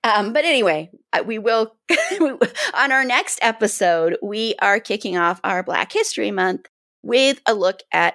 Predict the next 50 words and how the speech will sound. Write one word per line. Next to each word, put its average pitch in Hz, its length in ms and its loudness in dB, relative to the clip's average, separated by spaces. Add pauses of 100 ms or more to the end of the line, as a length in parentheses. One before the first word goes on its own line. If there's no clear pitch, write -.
Aaliyah. 180 500 -2
And 185 140 2
I 175 60 4
wanna 190 220 0
let 196 200 -4
you 247 80 -2
know, 233 440 0
our 196 160 2
whole 247 440 0
Black 233 240 -2
History 233 340 -4
Month 226 320 -4
is 196 200 -4
focused 202 440 -2
on 214 180 2
women. 175 420 0 (400)
This - 200 -4
time, 208 560 0
I 123 80 -2
decided 170 500 -2
we 190 100 -6
should - 240 -2
do 185 180 0
that. 262 300 0 (440)
So 196 560 0
after 247 240 0
that 233 200 0
one, 254 120 -4
we're 208 100 -4
doing 196 340 -6
Beyonce. 208 720 0
Right 165 240 0
now, 208 200 0
it's - 160 -6
just, - 460 -2
and 190 100 0
I 175 220 2 (500)
keep 269 240 -4
meaning 254 280 0
to 214 180 -2
D 240 260 -4
M 302 160 2
Carla 330 460 2
this, 254 300 -4
and 208 140 -8
for 160 100 -16
some 180 260 -6
reason 220 280 0
I 285 100 4
haven't. 370 360 4